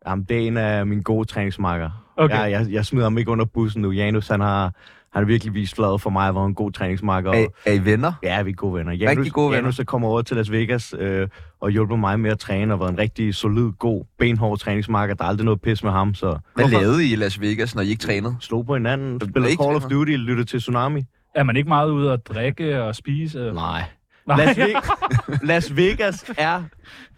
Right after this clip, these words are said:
Speaker 1: jeg tror, du kan se Las Vegas på en weekend. Jeg ved ikke, om I har været der.
Speaker 3: Nej.
Speaker 2: Nej.
Speaker 1: Men, men sådan, hvis, ja, der er ikke, der er ikke så meget. Der er lige The Strip der, hvor der er klubber og sådan noget. Det hele ligner lidt hinanden, men ellers så er det bare ørken, ikke?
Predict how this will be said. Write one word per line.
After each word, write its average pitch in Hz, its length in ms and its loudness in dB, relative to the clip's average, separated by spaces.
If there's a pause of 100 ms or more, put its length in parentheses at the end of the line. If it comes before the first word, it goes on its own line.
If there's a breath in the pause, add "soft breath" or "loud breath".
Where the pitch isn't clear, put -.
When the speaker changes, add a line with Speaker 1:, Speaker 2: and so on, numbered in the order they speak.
(580 loud breath)
Speaker 1:
jeg 165 120 2
tror, 202 180 -2
du 180 120 -2
kan 165 100 -2
se 180 160 -2
Las 156 220 -2
Vegas 147 260 -2
på 160 100 -4
en 127 120 0
weekend. 120 380 0 (540)
Jeg 127 80 2
ved 143 80 4
ikke, 127 120 0
om 127 120 2
I - 20 0
har 120 100 4
været 101 280 0
der. 104 80 -2
Speaker 3:
Nej. 95 120 0
Speaker 2:
Nej. 127 160 0 (120)
Speaker 1:
Men, 117 240 0 (100)
men 120 340 0
sådan, 120 380 -2 (840)
hvis, 135 220 -2 (220)
ja, 110 220 2 (240)
der 131 60 2
er 156 260 2
ikke, 190 200 -2
der 175 60 0
er 180 180 0
ikke 180 140 -4
så 190 80 -4
meget. 175 320 -2
Der 156 60 0
er 147 120 2
lige 175 220 0
The 143 140 -2
Strip 196 260 -2 (100)
der, 170 140 0
hvor 139 180 -4
der 139 60 2
er 143 280 0 (120)
klubber 170 320 0
og 139 180 2
sådan 151 80 -6
noget. 143 180 -2 (840 loud breath)
Det 135 100 4
hele 170 200 4
ligner 165 200 2
lidt 147 200 -2
hinanden, 165 420 0
men 120 120 0
ellers 131 220 0
så 139 100 0
er 123 40 2
det 117 100 0
bare 95 240 -4
ørken, 90 320 -6
ikke? 151 160 -2